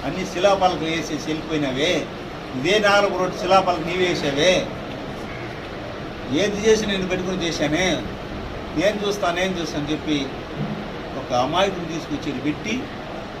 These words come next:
మన ప్రాంతం గానవాడిని తీసుకొచ్చి పెట్టి ఈరోజు ఉండగలుగుతాడే అంటే అతను?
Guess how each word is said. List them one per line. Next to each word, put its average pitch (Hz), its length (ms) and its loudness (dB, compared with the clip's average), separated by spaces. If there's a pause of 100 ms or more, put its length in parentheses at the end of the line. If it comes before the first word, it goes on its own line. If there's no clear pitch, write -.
(240)
మన 143 180 0
ప్రాంతం 156 640 0
గానవాడిని 165 420 2
తీసుకొచ్చి 139 480 -6
పెట్టి 151 300 -2 (560)
ఈరోజు 156 200 -2
ఉండగలుగుతాడే 165 520 0
అంటే 170 140 -2
అతను? 165 300 -6